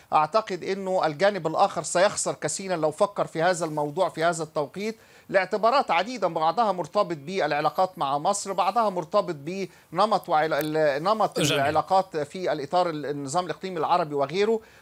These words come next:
Speaker 1: وأعتقد السعودية هتخسر كثيرًا إذا ذهبت في هذا. إحنا في مصر حريصين طبعًا على ألا نصل بالصدام بهذا، بالعكس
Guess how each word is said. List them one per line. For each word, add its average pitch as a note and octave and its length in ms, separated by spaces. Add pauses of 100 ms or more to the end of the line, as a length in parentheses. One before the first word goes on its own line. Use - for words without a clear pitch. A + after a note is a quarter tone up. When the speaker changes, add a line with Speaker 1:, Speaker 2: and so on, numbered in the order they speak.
Speaker 1:
وأعتقد C4 340
السعودية A#3+ 320
هتخسر B3 460
كثيرًا G3+ 440
إذا D#3+ 260
ذهبت F3 400
في E3 140
هذا. G#3 340
إحنا A3 200
في G3+ 140
مصر G3+ 300
حريصين E3 520
طبعًا F3 380 (300)
على D#3+ 320
ألا F3+ 160
نصل F3+ 300
بالصدام E3 840
بهذا، F#3+ 340
بالعكس G#3 440